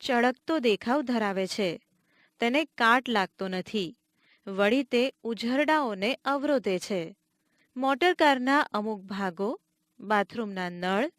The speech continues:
રસોડાના ગેસ બર્નર, સાયકલના હેન્ડલ, પૈડાની રિંગ વગેરે પર ઇલેક્ટ્રોપ્લેટિંગની ક્રિયા વડે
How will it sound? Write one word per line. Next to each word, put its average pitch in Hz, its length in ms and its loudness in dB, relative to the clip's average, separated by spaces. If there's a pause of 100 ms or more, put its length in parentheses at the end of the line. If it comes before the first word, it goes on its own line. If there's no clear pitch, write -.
(600)
રસોડાના 294 720 2
ગેસ 247 400 -2
બર્નર, 185 520 -4 (680)
સાયકલના 233 640 2
હેન્ડલ, 196 580 0 (680)
પૈડાની 311 520 2
રિંગ 233 360 0 (500)
વગેરે 294 460 2
પર 208 340 0 (340)
ઇલેક્ટ્રોપ્લેટિંગની 277 1080 2
ક્રિયા 220 380 0
વડે 254 420 2